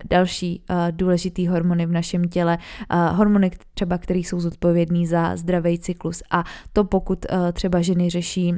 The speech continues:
eh, že chtějí miminko, nebo plánujou, plánujou dítě, prostě mají tam, eh, i tohleto téma, nebo řeší nějaký problém s cyklem, nepravidelnou menstruaci, eh, jakýkoliv téma s tímhletím spojený, nebo i únavu,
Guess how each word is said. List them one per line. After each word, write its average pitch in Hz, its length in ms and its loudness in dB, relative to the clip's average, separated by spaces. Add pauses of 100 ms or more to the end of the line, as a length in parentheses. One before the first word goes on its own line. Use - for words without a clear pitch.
(120)
eh, 160 200 -4
že 160 80 -6
chtějí 208 320 0
miminko, 180 880 2
nebo 160 440 -4
plánujou, 175 640 0
plánujou 190 440 0
dítě, 175 380 -4
prostě - 360 -8
mají 175 180 0
tam, 175 180 -2 (400)
eh, 185 160 0
i 202 100 0
tohleto 190 420 0
téma, 180 380 0
nebo 175 220 -2
řeší 185 240 -4
nějaký 190 300 0
problém 180 440 0
s - 100 -8
cyklem, 180 500 0
nepravidelnou 180 640 0
menstruaci, 170 920 -2
eh, 165 340 -4 (400)
jakýkoliv 190 500 0
téma 170 460 0
s - 100 -8
tímhletím 185 420 2
spojený, 175 600 2
nebo 175 260 2
i 175 220 2
únavu, 185 600 0